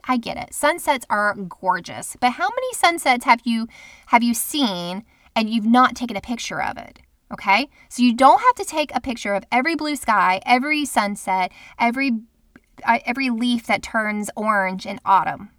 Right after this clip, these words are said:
okay? You can delete those. So think about these, these, th-, this question as you're working through your photos. "Will this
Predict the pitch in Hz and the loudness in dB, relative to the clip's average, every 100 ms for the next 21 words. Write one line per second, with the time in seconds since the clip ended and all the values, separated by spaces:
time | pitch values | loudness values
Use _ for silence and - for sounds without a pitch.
0 | - - 226 240 - 233 269 - 311 285 | -16 -4 -4 -4 -6 -2 -2 0 -2 0
1 | 254 233 233 - - - 214 - 254 302 | 0 -2 -4 -8 -8 -8 -8 -6 -4 -2
2 | 392 381 349 285 277 262 - _ _ _ | 4 6 6 2 0 -2 -6 _ _ _
3 | _ 240 240 233 - 214 240 - 247 254 | _ 0 0 0 -4 -8 -8 -2 -2 -2
4 | - 226 226 196 - 202 208 226 202 202 | -2 -2 -2 -8 -4 -4 -4 -4 -6 -4
5 | 196 202 190 185 - - 180 214 208 277 | -6 -8 -8 -8 -6 -8 -8 -6 2 4
6 | 403 392 370 - | 4 4 0 -2